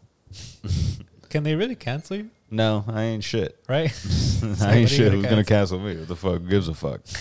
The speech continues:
Speaker 1: Oh, Shotty's canceled. What? <laughs> What?
Speaker 2: I don't know. I guess they could cancel you if you had, like,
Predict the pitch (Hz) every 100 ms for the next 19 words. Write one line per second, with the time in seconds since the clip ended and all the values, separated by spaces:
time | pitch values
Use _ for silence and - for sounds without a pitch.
0 | - - _ - 151 135 147 156 139 151
1 | 151 107 80 95 123 - _ _ _ _
2 | 131 - - 127 120 - 139 160 - -
3 | - - 85 113 131 - _ _ _ _
4 | _ _ _ _ _ - - - 104 117
5 | 113 104 117 131 120 - 110 117 113 117
6 | 101 101 101 98 101 90 92